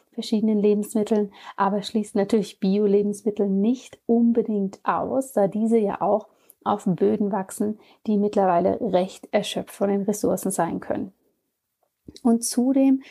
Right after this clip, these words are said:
wird bei dieser ersten Ansicht davon ausgegangen, dass auch die Grenzwerte, die definiert wurden und die besagen, wann haben wir einen Mangel und wann haben wir keinen, das wird ja bei einem Bluttest erhoben,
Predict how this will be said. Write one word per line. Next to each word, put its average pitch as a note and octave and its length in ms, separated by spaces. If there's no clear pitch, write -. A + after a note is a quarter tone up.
wird A3 280
bei G#3 100
dieser G#3 460
ersten G#3+ 420
Ansicht G#3 340
davon - 260
ausgegangen, A3 680
dass A3 320
auch A3+ 160
die G3+ 160
Grenzwerte, A3+ 1160
die A3 360
definiert G3+ 560
wurden G#3+ 360
und G3+ 180
die G3 80
besagen, F#3+ 600
wann F3+ 220
haben G3 280
wir G3 140
einen F#3+ 180
Mangel A#3+ 300
und G#3 120
wann F#3 160
haben F#3+ 220
wir E3 80
keinen, B3 580
das F#3+ 180
wird G3+ 120
ja F#3 60
bei G3 80
einem F#3 160
Bluttest A3+ 580
erhoben, G3+ 580